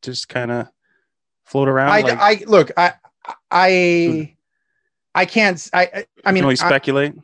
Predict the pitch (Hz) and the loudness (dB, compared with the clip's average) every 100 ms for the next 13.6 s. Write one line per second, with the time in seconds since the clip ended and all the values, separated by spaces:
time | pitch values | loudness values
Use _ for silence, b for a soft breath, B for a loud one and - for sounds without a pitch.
0 | _ _ - 202 247 233 - - 214 202 | _ _ -2 2 4 2 0 0 0 2
1 | 170 147 - 165 165 151 170 151 131 139 | 0 0 -4 -2 -2 0 0 0 -2 -2
2 | 151 151 208 226 220 B B 233 233 - | -2 0 2 2 0 B B 2 2 0
3 | 247 254 202 196 180 - 233 233 220 180 | 0 0 4 2 2 -2 -2 -2 0 0
4 | 175 - 196 175 - 107 - 175 - 208 | -2 0 0 0 -4 -8 -2 -2 0 -2
5 | 202 202 175 b b 165 214 220 202 202 | 2 0 0 b b 4 6 4 0 -2
6 | 180 170 147 151 147 - 117 127 _ _ | -2 -2 -2 -4 -4 -8 -12 -12 _ _
7 | _ 131 123 104 _ - 135 185 175 190 | _ -10 -8 -10 _ -2 0 0 0 0
8 | 196 160 170 - _ _ - _ _ _ | 2 2 0 -4 _ _ -20 _ _ _
9 | _ _ _ _ _ _ _ _ 165 160 | _ _ _ _ _ _ _ _ -6 -2
10 | 151 156 170 185 185 214 190 185 196 - | -2 0 0 0 0 0 0 0 0 2
11 | 214 180 147 127 160 180 - 185 185 190 | 2 4 2 0 0 -2 0 0 0 2
12 | 202 196 185 175 - - 208 190 165 - | 4 6 4 4 0 0 0 2 0 2
13 | 190 185 170 160 151 110 | 2 2 2 2 0 -4